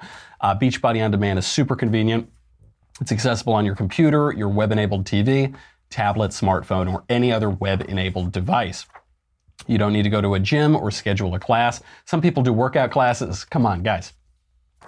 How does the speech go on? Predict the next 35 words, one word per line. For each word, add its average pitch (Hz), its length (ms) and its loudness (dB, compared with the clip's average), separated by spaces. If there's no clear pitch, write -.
It's - 100 -14
twenty 107 280 -2
eighteen. 98 360 -4
Do, 135 320 2
do, 131 560 2
you 160 180 6
do 185 180 4
you, 170 260 2
man. 92 360 0
Uh, 107 260 2
if 120 120 -2
you're 107 80 2
traveling, 139 440 0
you 120 80 2
can 107 80 0
do 98 80 0
the 98 80 0
workouts 98 400 0
in 101 80 0
your 95 120 0
hotel 123 340 0
room. 139 280 -2
If - 100 -8
you 110 80 2
don't 107 120 2
have 107 140 2
any 127 140 2
time, 127 400 2
some 131 260 -2
of 127 80 0
the 120 60 0
workouts 104 380 0
are 92 100 -4
ten 120 460 -2
minutes. 101 440 -4